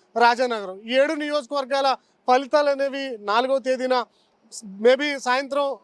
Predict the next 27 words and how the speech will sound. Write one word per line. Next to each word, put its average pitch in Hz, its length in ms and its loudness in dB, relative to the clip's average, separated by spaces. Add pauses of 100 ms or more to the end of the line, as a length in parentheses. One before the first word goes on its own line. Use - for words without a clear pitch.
(140)
మూడు 254 160 0
గంటల 277 300 -2
లోపు 277 380 -2 (320)
వెల్లడించేటువంటి 269 800 0
అవకాశం 247 440 -2
అయితే 269 180 -2
కనిపిస్తుంది. 262 640 -6 (340)
ఇదే 285 180 4
క్రమంలో 311 460 -2
తూర్పుగోదావరి 285 680 -4
జిల్లా 277 320 -2 (360)
కలెక్టర్ 277 400 2
మాధవీలత 269 580 2 (420)
అధికారులను 294 480 0
ఎప్పటికప్పుడు 269 440 -2
అ-, 247 240 2 (100)
అప్రమత్తం 269 560 -2
చేస్తూ 269 320 -2 (320)
కౌంటింగ్కి 262 460 0
సంసిద్ధం 247 540 -2
చేసేయడం 254 380 0
జరిగింది. 254 460 -2 (360)
రెండు 208 260 2
వేల 262 240 4
ఐదు 254 260 0
వందల 254 260 -2
మంది 254 320 0